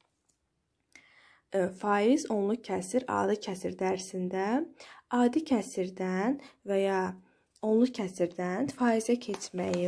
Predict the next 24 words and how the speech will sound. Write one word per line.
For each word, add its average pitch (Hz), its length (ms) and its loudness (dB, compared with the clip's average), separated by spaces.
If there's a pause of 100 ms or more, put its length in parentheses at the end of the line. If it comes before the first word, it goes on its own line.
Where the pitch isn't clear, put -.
faizdən 294 560 4
də - 80 4
onlu 208 240 0
kəsirə 180 400 -6
keçməyi 208 640 0
bildiririk. 190 680 -2 (960)
E, 190 80 -6 (180)
hər 294 200 6
ehtimal 302 460 2
üçün 269 180 2
bir 254 160 4
də 202 140 0
izah 196 180 -4
eləyim, 190 400 2
uşaqlar, 190 540 -4
baxın, 240 480 0 (720)
e, 196 160 -6
tutaq 349 360 0
ki, - 120 -2
iyirmi 233 340 6
faiz 214 480 0
deyilir. 180 500 -2 (3000)
İyirmi 294 300 8
faiz. - 600 -2